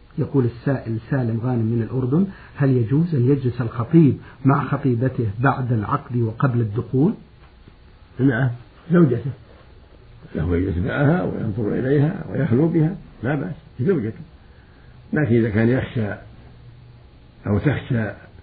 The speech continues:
Speaker 2: شيئا من أهلها، لا، لا يفعل، لا يعرضها لشيء من، من الشر إلا بإذن أهلها، حتى تكون الخلوة شرعية.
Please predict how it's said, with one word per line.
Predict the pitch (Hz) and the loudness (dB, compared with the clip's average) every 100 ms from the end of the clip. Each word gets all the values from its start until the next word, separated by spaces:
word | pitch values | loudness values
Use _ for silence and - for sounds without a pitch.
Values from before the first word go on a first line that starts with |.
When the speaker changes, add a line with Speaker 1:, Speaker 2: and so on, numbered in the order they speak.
| - - - - - - - - - | -20 -20 -20 -20 -20 -20 -20 -8 0
Speaker 2:
شيئا | 131 113 | 0 2
من | 104 98 | 0 0
أهلها، | 135 113 104 113 175 - - | 2 4 4 2 0 -8 -10
لا، | 302 196 - | -8 -8 -8
لا | 151 156 98 | -4 -2 -4
يفعل، | - 117 - - - - | -6 -10 -12 -20 -20 -10
لا | 127 | -4
يعرضها | 147 101 120 110 107 113 | -2 0 0 2 2 4
لشيء | 107 110 110 | 4 4 2
من، | 104 104 - - | 0 -2 -8 -12
من | 101 - | -12 -4
الشر | 135 - - - - - - - - - - - - - - - | -4 -4 -12 -20 -20 -20 -20 -20 -20 -20 -20 -20 -18 -18 -16 -12
إلا | - 170 151 | -2 2 4
بإذن | 131 131 127 | 4 4 4
أهلها، | 113 87 73 80 - - - - - - - - - 110 | 2 -2 -2 -8 -14 -18 -20 -20 -20 -20 -20 -20 -12 -8
حتى | 101 110 | -6 -4
تكون | 98 117 104 | 0 0 0
الخلوة | 101 - 156 147 | 0 2 2 2
شرعية. | 127 107 107 87 | 0 -4 -6 -6